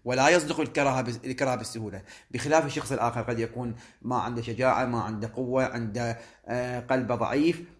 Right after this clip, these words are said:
فبالتالي الكراهة مالته تكون صادقة وواسعة ومصادقها كثيرة بخلاف ذاك القوي.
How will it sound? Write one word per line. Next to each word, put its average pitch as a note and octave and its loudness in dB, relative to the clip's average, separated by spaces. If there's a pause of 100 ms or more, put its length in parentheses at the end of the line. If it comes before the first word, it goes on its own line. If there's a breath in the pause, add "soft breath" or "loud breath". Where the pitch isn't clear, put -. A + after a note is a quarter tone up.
(120)
فبالتالي C3 2
الكراهة B2 0
مالته C3 -2
تكون G#2 -8
صادقة E3 -2 (360 loud breath)
وواسعة B2 0 (500)
ومصادقها A#2 0
كثيرة E3+ 0
بخلاف D3 0
ذاك D3+ 2
القوي. G2+ -6